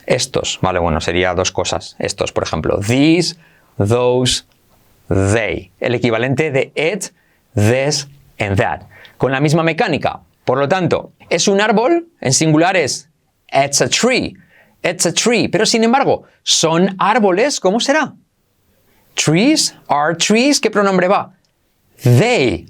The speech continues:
are trees. Pensamos que a lo mejor they es para ellos,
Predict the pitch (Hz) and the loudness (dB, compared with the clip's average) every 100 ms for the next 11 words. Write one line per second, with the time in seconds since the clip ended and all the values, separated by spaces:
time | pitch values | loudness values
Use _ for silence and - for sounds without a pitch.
0 | _ 117 117 95 95 - 117 80 - - | _ 0 0 0 -2 0 0 0 -6 -10
1 | - 135 127 160 175 180 170 160 190 151 | -4 -2 0 0 0 0 0 0 0 0
2 | 127 170 120 - - _ - 156 147 156 | 2 0 -2 -8 -20 _ -6 -4 -4 -4
3 | 151 151 - 180 156 160 220 - - | -2 -2 -2 0 2 2 -2 -6 -12